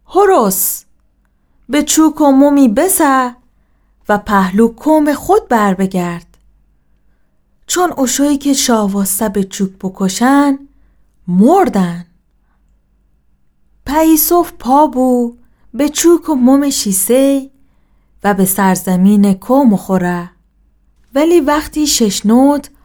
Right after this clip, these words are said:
آرکلاوس توی منطقه یهودیه به جا بپی هیرودیس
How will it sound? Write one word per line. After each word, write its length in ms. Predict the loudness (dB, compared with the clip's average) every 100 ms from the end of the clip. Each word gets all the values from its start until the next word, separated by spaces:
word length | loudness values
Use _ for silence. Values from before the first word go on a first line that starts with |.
| _ _
آرکلاوس 1120 | -2 -2 -2 -2 2 2 2 2 2 0 -4 -12 _ _ _ _ -6
توی 380 | -2 0 2
منطقه 680 | 4 4 2 0 -4 -4 0
یهودیه 1040 | 0 0 -2 0 -4 -2 0 2 2 0 -4 _ _ _ _ _
به 140 | -8
جا 200 | -4 -4
بپی 440 | -4 -2 -4 -4 -8
هیرودیس 880 | -4 -2 0 0 2 2 2 -2